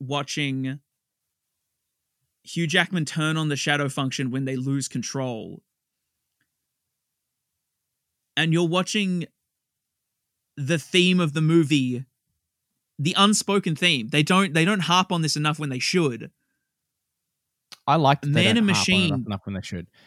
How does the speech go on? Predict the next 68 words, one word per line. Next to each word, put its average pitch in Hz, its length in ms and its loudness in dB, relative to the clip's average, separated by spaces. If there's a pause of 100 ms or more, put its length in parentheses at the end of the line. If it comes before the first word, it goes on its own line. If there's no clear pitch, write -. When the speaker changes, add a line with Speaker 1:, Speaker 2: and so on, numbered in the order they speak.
(120)
Speaker 2:
'Cause 127 160 -2
if 147 160 -4
they 131 320 0
harped 160 340 2
on 143 140 0
too 123 200 -2
much, 98 380 -4
then 98 200 -6
it - 120 -10
would 101 200 -8
be 95 160 -6
too 107 440 -4 (220)
obvious. 87 600 -10
It 101 180 -10
would 113 180 -6
be 113 160 -2
like 101 340 -2
The - 80 -6
Notebook. 104 400 -6
It's 87 120 -12
like, 98 200 -6 (200)
"Hey, 139 120 2
do 117 140 -2
you 120 60 0
get 110 160 -2
it 120 80 -2
now? 139 340 0
It's - 160 -2
them. 127 400 0 (220)
She's 127 400 -2
lost 139 220 4
Speaker 1:
But 240 100 2
I 151 40 4
Speaker 2:
her 135 60 4
Speaker 1:
thi-, 135 60 2
Speaker 2:
memory 135 460 2
and 117 120 0
it's - 140 -4
Speaker 1:
yeah. 233 220 4
Speaker 2:
fifty 135 120 0
years 127 200 2
Speaker 1:
No, 294 80 4
no, - 80 4
Speaker 2:
later." 139 100 6
Speaker 1:
no. 196 60 4
I'm 240 100 4
not 330 140 0
saying, 269 180 2
like, 233 80 2
Speaker 2:
Fucking 180 120 0
Speaker 1:
in 208 40 0
a 202 40 0
literal, 196 260 2
Speaker 2:
yes. 170 80 0
Speaker 1:
I'm 202 100 2
not 285 160 -2
saying, 240 220 -2
like, 208 200 -4 (100)
in 190 100 0
a 185 60 2
literal 180 360 0
plot - 340 -2
sense, - 380 -4
but, 170 240 -2
like, 165 400 0 (720)
the 165 240 0
fact 294 360 -2
that 214 240 2